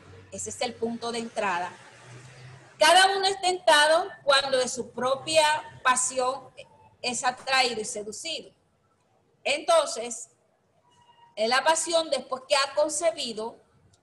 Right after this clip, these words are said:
da a luz el pecado. Y el pecado, siendo consumado, da a luz la muerte. Es lo que está tratando de decir en estos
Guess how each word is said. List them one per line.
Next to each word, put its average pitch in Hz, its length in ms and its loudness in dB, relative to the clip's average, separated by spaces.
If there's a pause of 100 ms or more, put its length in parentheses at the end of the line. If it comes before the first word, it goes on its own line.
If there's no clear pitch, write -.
(160)
da 233 200 0
a 285 240 0
luz - 340 -12
el 285 180 -4
pecado. 294 520 -4 (960)
Y 311 180 2
el 339 180 4
pecado, 359 560 2
siendo 285 480 0
consumado, 294 1000 -4 (520)
da 202 560 2 (140)
a 277 200 0
luz 220 380 -12
la 208 200 -6
muerte. 294 580 -6 (540)
Es 196 120 -6
lo 208 200 -4
que 254 80 -6
está 220 280 -4
tratando 214 520 -4
de 247 60 -8
decir 208 460 -8
en 208 200 -8
estos 190 340 -10